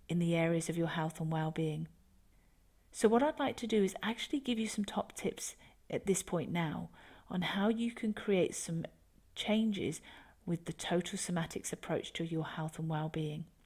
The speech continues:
So what I'd like to share with you first is, can you create an attitude of gratitude? So for every negative thought or comment that you have about yourself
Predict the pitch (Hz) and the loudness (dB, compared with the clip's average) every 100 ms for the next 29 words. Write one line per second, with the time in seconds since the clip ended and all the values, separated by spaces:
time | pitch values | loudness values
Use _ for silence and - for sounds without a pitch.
0 | _ - 262 254 277 320 330 - 277 262 | _ 4 8 10 10 8 4 2 2 4
1 | - 233 220 202 202 - 190 147 - 180 | 8 8 8 4 2 4 4 4 2 2
2 | 175 - - - - - - 247 294 285 | 2 -2 -16 -20 -20 -4 2 6 4 2
3 | - 254 233 220 208 202 - 202 202 - | 2 6 8 8 6 2 2 0 0 0
4 | 202 - 196 185 180 - 165 - 170 - | 0 2 2 2 0 0 0 -2 -6 -2
5 | 175 170 - - _ _ - 233 240 - | -2 -4 -10 -20 _ _ 8 8 8 6
6 | 254 294 277 254 254 269 262 240 - 226 | 6 8 8 8 8 6 4 2 4 6
7 | 202 202 196 202 - 190 135 - - 180 | 6 6 0 0 2 2 2 0 -2 0
8 | 190 190 185 175 165 165 - 233 196 - | 0 0 2 2 2 -2 2 2 2 0
9 | - | -10